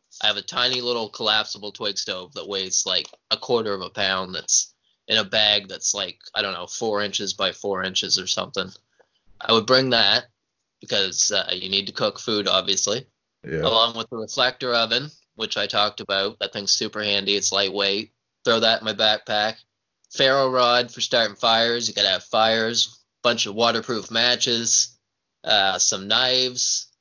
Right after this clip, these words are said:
Speaker 1: A f-, lightweight folding saw. Small hatchet. Some water tablets and my, uh, filter water bottle, like we just talked about.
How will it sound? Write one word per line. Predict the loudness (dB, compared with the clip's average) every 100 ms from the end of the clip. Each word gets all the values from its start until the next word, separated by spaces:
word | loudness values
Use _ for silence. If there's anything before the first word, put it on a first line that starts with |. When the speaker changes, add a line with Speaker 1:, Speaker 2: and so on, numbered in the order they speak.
| _
Speaker 1:
A | -18
f-, | -18 _ _ _
lightweight | -2 -2 -2 -4 -6
folding | -4 -2 0 -2
saw. | -4 0 4 4 2 -2 -14 -20 _ _
Small | -4 2 4 4
hatchet. | 2 2 0 0 -2 -6 _ _ _ _ _ -6
Some | -4 0
water | 4 4 2
tablets | 0 2 2 2 0 0 2 2 2
and | 0 -2 -4 -6
my, | -2 0 0
uh, | 0 -2 -4 -6 -12 _ -20 _ _
filter | 0 0 0 0
water | 2 2 0
bottle, | 2 2 2
like | 0 -2
we | -6
just | -6 -2
talked | 0 0 -2
about. | -4 -2 -4